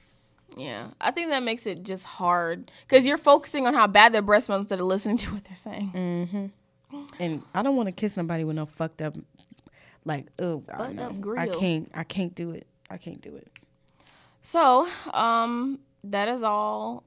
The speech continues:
Speaker 1: of the letters that I have. Be sure to follow us on
Speaker 2: Follow us on Twitter.
Speaker 1: Instagram, Twitter, and the like.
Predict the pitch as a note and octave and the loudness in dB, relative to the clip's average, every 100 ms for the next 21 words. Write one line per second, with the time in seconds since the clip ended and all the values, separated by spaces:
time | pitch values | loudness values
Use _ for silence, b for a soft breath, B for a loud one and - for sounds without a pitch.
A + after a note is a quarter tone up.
0 | _ G#3 G3+ G3 F#3+ F#3 F#3 F#3+ F#3+ G3 | _ -2 -2 -4 -4 -4 -6 -6 -6 -6
1 | F#3 G3 F#3+ G3+ G3+ A3 - G3+ G#3 G3 | -8 -2 -4 -4 -8 -10 -8 -10 -6 -4
2 | G3 G3+ G3 G#3 - - - F#3 F#3 C#4 | -4 -4 -8 -10 -20 -14 -8 -6 -4 -4
3 | C#4 D4 C#4+ C#4 C#4+ C#4 C4+ B3+ A#3+ A#3+ | -2 -2 -2 -2 -2 -2 2 2 2 2
4 | A#3+ A#3 A3+ A#3 B3 - - - C#4+ - | 2 2 2 0 -6 -16 -12 -6 -6 -4
5 | A#3+ F#3 F#3 C4 - b b b b b | 0 2 2 0 -6 b b b b b
6 | b _ A#3 A#3+ B3+ F#3 F#3 E4 | b _ 2 2 4 4 4 -2